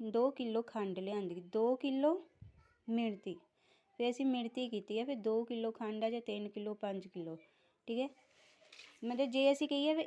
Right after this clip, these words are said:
ਇੱਕ ਪੈਕਟ ਦੇ ਵਿੱਚ ਜਾਂ ਦੋ ਪੈਕਟ ਵਿੱਚ ਸਾਡੇ ਕੋਲ ਖੰਡ ਆ, ਇਹ ਹੋਣੀ ਆ ਗਿਣਤੀ, ਇੱਕ, ਦੋ, ਤਿੰਨ ਪੈਕਟ ਆ, ਪਰ ਦੋ ਕਿਲੋ ਖੰਡ, ਤਿੰਨ ਕਿਲੋ ਖੰਡ ਆ, ਅਸੀਂ ਕਿਲੋ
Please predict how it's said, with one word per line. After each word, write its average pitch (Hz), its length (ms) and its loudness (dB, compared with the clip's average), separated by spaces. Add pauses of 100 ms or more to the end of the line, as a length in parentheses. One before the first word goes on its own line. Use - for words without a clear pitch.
ਇੱਕ 254 180 -4
ਪੈਕਟ 277 400 0
ਦੇ 262 160 0
ਵਿੱਚ 262 440 -6 (720)
ਜਾਂ 247 160 2
ਦੋ 233 300 4
ਪੈਕਟ 254 420 0
ਵਿੱਚ 247 260 -4
ਸਾਡੇ 247 320 0
ਕੋਲ 226 160 -4
ਖੰਡ 226 380 -2
ਆ, 233 120 4 (560)
ਇਹ 262 240 2
ਹੋਣੀ 254 360 0
ਆ 320 120 2 (460)
ਗਿਣਤੀ, 202 520 0 (300)
ਇੱਕ, 226 280 -2
ਦੋ, 208 280 -2
ਤਿੰਨ 208 280 -4
ਪੈਕਟ 196 400 -4
ਆ, 202 120 0
ਪਰ 233 180 -4 (140)
ਦੋ 214 200 4
ਕਿਲੋ 240 300 -2
ਖੰਡ, 240 380 -2
ਤਿੰਨ 220 300 0
ਕਿਲੋ 233 220 -2
ਖੰਡ 226 280 -2
ਆ, 233 80 2
ਅਸੀਂ 233 140 -6
ਕਿਲੋ 226 360 -2